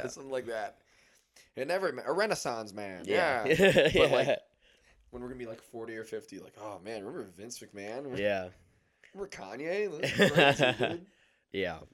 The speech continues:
Speaker 1: definitely. It's, it's,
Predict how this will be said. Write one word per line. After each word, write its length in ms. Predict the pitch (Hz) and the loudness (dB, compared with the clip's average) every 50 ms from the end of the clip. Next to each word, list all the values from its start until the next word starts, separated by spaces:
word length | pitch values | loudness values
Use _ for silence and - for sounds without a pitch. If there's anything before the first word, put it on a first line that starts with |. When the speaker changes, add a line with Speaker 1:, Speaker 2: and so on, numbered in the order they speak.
| _ _ _ _ _ _ _ _ _ _ - | _ _ _ _ _ _ _ _ _ _ -4
Speaker 1:
definitely. 420 | 110 107 98 - - - - - _ _ _ _ _ _ _ _ _ _ _ _ _ _ _ _ _ - 110 | -4 -4 -4 -6 -10 -20 -20 -20 _ _ _ _ _ _ _ _ _ _ _ _ _ _ _ _ _ -6 -4
It's, 240 | 123 127 117 - | -4 -4 -2 -2
it's, 320 | 123 127 123 120 - - | -4 -4 -4 -6 -10 -14